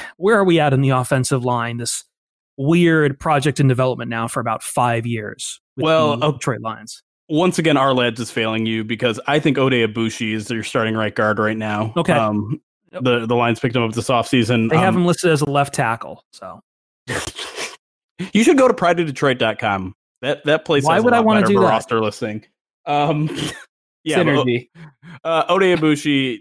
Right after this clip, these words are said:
Speaker 2: to me, he comes from Seattle. Darrell Bevell has a relationship with him. I think he's going to be the starter, but he's obviously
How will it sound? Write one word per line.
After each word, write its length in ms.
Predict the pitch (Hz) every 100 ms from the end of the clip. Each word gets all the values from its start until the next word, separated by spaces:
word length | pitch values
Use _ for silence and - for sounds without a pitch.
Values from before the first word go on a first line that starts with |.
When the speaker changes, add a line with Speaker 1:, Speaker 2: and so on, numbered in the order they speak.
| _
Speaker 2:
to 80 | 143
me, 400 | 127 131 131 127
he 140 | 127
comes 420 | 127 135 127 123
from 260 | - 127 120
Seattle. 440 | 120 120 110 110 110
Darrell 240 | 117 110
Bevell 320 | 113 110 104
has 420 | 113 113 110 110 117
a 80 |
relationship 560 | 110 107 104 - - 107
with 120 | 107
him. 120 | 110 107
I 100 | 117
think 200 | 117 107
he's 200 | 113 107
going 140 | 110
to 60 | 104
be 80 | 110
the 80 | 104
starter, 460 | - 110 107 107 _ _ _ _
but 420 | 110 147 151 - - _ _ _ _ _ _
he's 180 | 147 139
obviously 420 | 135 135 156 156